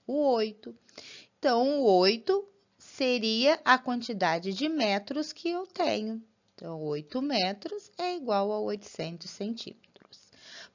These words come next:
Poderia fazer a divisão, pegar os oitocentos centímetros e dividir por cem centímetros.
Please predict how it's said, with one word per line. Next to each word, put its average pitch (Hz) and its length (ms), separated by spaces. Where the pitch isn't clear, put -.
Poderia 294 540
fazer 254 400
a 233 100
divisão, 247 680
pegar 156 360
os 160 140
oitocentos 151 680
centímetros 151 1120
e 311 180
dividir 220 680
por 285 320
cem 202 440
centímetros. 185 1120